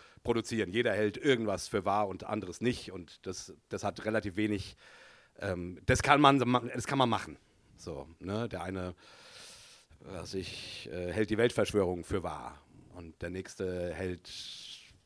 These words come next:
das Christentum für wahr und der nächste und so weiter. Ne? Ihr wisst, was ich meine. Ähm, im, im, ähm, in der, in der Bibel, und ich würde es, ich würde argumentieren, im christlichen Glauben, wenn von Glauben gesprochen wird, äh, ist nicht das gemeint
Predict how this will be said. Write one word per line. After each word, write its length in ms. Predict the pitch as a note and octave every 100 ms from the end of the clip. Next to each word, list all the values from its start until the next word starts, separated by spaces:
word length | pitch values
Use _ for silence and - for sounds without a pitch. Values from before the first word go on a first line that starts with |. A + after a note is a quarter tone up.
| - _ -
das 180 | F2 -
Christentum 460 | C3+ C3 A2 G2
für 180 | - D#2+
wahr 320 | D#2+ D2+ D2
und 160 | D2+ D#2+ - -
der 120 | E2
nächste 540 | E2+ G2 - G#2 F#2+ G2
und 140 | C3
so 80 | G#2
weiter. 220 | D2 D2
Ne? 100 | G2+
Ihr 100 | A#2+
wisst, 160 | F#2 -
was 120 | D2
ich 60 | -
meine. 220 | D2 C2+ - _ - - - - - - -
Ähm, 360 | - A2+ A2+ A#2+
im, 260 | C#3+ B2+
im, 400 | B2+ C3 B2 B2 -
ähm, 360 | A#2+ A#2 A#2+ -
in 100 | B2
der, 120 | A#2 G#2 - - - _
in 100 | -
der 80 | A#2
Bibel, 300 | G#2+ D#3 F3+
und 260 | D#3 C3 A#2 -
ich 160 | C#3+
würde 160 | C#3 C3
es, 160 | A#2
ich 160 | A#2 A2+
würde 320 | B2+ B2 A#2+ A2+
argumentieren, 480 | B2 A#2+ A2 B2 B2
im 260 | C3+ B2+
christlichen 440 | A2+ C#3+ - C3+ B2
Glauben, 680 | A2 A#2 C3+ C3 A2+ A#2 G#2+
wenn 220 | B2 B2
von 400 | - A#2+ G#2+ G2 -
Glauben 420 | G#2 G2+ C#3 D3+
gesprochen 500 | C#3 B2+ C3 C#3 C#3+
wird, 300 | C3 C3 - - - - - _ _ _
äh, 300 | A#2+ A#2 A2+
ist 240 | A#2+ C#3+ C#3
nicht 180 | C#3+ -
das 180 | G2
gemeint 640 | - F2 C#2+ B1+ - -